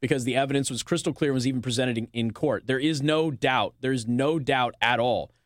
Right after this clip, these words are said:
that Sussman lied, because the Alfa Bank thing isn't real.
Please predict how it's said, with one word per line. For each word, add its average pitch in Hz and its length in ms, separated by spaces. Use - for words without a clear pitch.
that 123 80
Sussman 127 420
lied, 110 380
because 135 240
the 135 100
Alfa 165 260
Bank 127 280
thing 107 260
isn't 139 320
real. 127 340